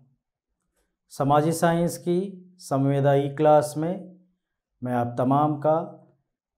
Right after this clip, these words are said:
दिल की अमीक गहराइयों से खुशामदीद करता हूँ। खुशामदीद। मैं हैदर अली सौदागर,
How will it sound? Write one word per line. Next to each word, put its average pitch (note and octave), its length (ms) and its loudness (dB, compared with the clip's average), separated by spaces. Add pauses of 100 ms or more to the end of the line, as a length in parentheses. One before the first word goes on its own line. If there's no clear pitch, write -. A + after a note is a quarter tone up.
(220)
दिल D#3 260 -2
की E3+ 240 -6 (840)
अमीक G#3+ 420 0
गहराइयों B2+ 680 0
से B2 240 -8 (880)
खुशामदीद C3+ 800 -2
करता G2 300 -8
हूँ। F#2 280 -12 (1200)
खुशामदीद। A2+ 800 -6 (2500)
मैं E3+ 240 2 (760)
हैदर B2+ 240 0
अली C#3+ 200 -2
सौदागर, D#3 600 2